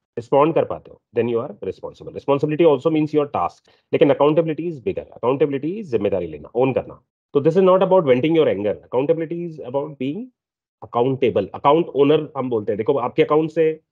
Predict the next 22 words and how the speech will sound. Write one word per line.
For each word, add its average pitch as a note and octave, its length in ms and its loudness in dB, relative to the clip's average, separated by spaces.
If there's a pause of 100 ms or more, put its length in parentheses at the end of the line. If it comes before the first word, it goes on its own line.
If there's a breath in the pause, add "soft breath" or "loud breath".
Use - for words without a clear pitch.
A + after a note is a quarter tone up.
(380)
बैंक B2 180 2
अकाउंट C#3 260 -2
से D3+ 100 2
कोई D3+ 140 0
पैसा C#3+ 320 2
बैंक B2+ 240 0
वाला C#3 140 2
किसी C3+ 200 -6
और B2+ 140 0
को C#3 100 -4
नहीं C3+ 120 -2
निकालने G2+ 300 -6
देता। E2+ 240 -12 (500)
Why? E3+ 180 4
Because D3 240 0
you C#3+ 140 0
are C#3+ 160 0
the B2 120 -2
owner B2+ 260 -4
of B2 200 -6
the A#2+ 140 -4
account। D#2+ 280 -12